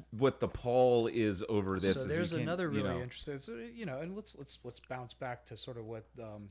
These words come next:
Speaker 2: what's our nickname here? The city of Seven Hills, right?
Speaker 1: Yeah, they try to compare it to
Speaker 2: Try to be
Speaker 1: Rome
Speaker 2: the
Speaker 1: and
Speaker 2: Rome
Speaker 1: yeah,
Speaker 2: thing,
Speaker 1: yeah.
Speaker 2: right? Rome is the
Speaker 1: It's a
Speaker 2: same
Speaker 1: lot more than
Speaker 2: sort of,
Speaker 1: Seven
Speaker 2: but
Speaker 1: Hills.
Speaker 2: the Rome,
Speaker 1: <laughs>
Speaker 2: Rome is the same sort of thing. Talk about stealing, you
Speaker 1: Right,
Speaker 2: know?
Speaker 1: right.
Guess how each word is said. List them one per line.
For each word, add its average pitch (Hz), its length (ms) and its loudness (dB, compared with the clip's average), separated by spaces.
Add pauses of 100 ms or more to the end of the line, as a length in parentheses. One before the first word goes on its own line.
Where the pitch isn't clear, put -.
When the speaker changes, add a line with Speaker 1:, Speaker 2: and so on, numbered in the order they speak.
(100)
Speaker 2:
what's 139 220 -12
our 127 100 -8
nickname 123 400 -12
here? 127 180 -12
The 113 80 -14
city 120 260 -6
of 113 100 -10
Seven 123 260 -6
Hills, 135 400 -10
right? 135 260 -8 (600)
Speaker 1:
Yeah, 101 280 8
they 98 120 4
try 110 240 0
to 95 100 2
compare 92 380 2
it 85 80 -2
to 90 60 -2
Speaker 2:
Try 92 100 4
to 95 80 6
be 95 100 4
Speaker 1:
Rome 95 80 2
Speaker 2:
the 90 80 2
Speaker 1:
and 87 80 0
Speaker 2:
Rome 139 280 -2
Speaker 1:
yeah, 90 280 8
Speaker 2:
thing, 87 140 0
Speaker 1:
yeah. 85 60 2
Speaker 2:
right? 80 160 2 (280)
Rome 226 400 -2
is 165 140 -4
the 135 40 -6
Speaker 1:
It's - 140 -2
a 175 60 4
Speaker 2:
same 131 120 2
Speaker 1:
lot 127 100 4
more 107 220 4
than 92 80 2
Speaker 2:
sort - 40 4
of, 101 120 4
Speaker 1:
Seven 92 140 2
Speaker 2:
but 80 40 -2
Speaker 1:
Hills. 85 240 0
Speaker 2:
the 214 120 -6
Rome, 220 320 2
Speaker 1:
<laughs> 175 40 -12
Speaker 2:
Rome 208 280 0
is 208 100 -6
the 156 100 -8
same 165 300 -4
sort 147 240 -4
of 123 80 -10
thing. 180 160 -8
Talk 160 180 -8
about 139 180 -8
stealing, 127 520 -10
you 107 120 -14
Speaker 1:
Right, 95 220 8
Speaker 2:
know? 80 60 2
Speaker 1:
right. 87 200 2